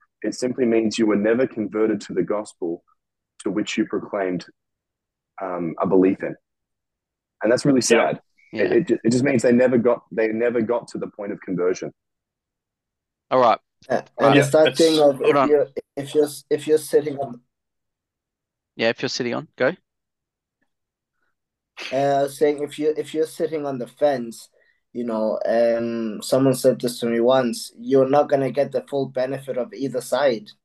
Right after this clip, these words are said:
Speaker 4: Like, if you're wanting to, uh, not be in the church,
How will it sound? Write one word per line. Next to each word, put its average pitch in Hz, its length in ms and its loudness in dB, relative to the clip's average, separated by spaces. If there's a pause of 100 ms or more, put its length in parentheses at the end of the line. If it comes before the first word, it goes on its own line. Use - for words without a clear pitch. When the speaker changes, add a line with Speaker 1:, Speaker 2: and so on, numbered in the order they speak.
Speaker 4:
Like, 113 260 -6
if 120 200 -6
you're 139 180 6
wanting 135 460 2
to, 123 360 -2 (420)
uh, 120 300 4
not 135 320 -2
be 135 140 -2
in 120 100 -4
the 117 100 -6
church, 117 520 -6